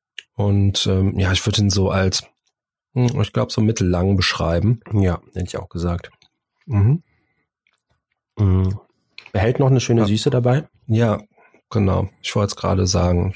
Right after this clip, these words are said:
Speaker 1: So eine angenehme Süße noch dazu.
Speaker 2: Mhm. Aber genau,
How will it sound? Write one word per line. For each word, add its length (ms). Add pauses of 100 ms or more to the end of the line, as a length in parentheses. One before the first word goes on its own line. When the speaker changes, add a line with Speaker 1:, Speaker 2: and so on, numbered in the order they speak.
Speaker 1:
So 60
eine 140
angenehme 460
Süße 360
noch 240
dazu. 460 (1600)
Speaker 2:
Mhm. 480 (1040)
Aber 260
genau, 380